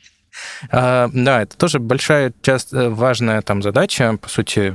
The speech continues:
есть, м, допустим, мы пишем звук, мы не пишем видео пока. И, и чтобы сделать, э, выпуск на Ютубе, у нас есть картинка, и там есть часть анимации. То есть, может быть, это где-то делается автоматически, но где-то там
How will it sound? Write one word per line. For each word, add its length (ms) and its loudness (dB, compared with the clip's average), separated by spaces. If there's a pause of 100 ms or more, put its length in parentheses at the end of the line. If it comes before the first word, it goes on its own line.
есть, 300 -4 (140)
м, 300 -2
допустим, 400 -2
мы 340 0
пишем 380 -2
звук, 360 0
мы 120 2
не 120 -2
пишем 300 -2
видео 340 -8
пока. 340 -2 (300)
И, 100 2 (400)
и 40 0
чтобы 320 -2
сделать, 420 0
э, 360 2
выпуск 360 -4
на 140 2
Ютубе, 420 0
у 60 0
нас 240 -2
есть 300 -6
картинка, 720 0
и 120 -2
там 200 0
есть 200 -4
часть 340 -4
анимации. 540 0
То 100 -6
есть, 140 -4
может 180 -2
быть, 140 -10
это 140 0
где-то 300 -2
делается 380 0
автоматически, 640 -2
но 100 -2
где-то 300 -4
там 200 -12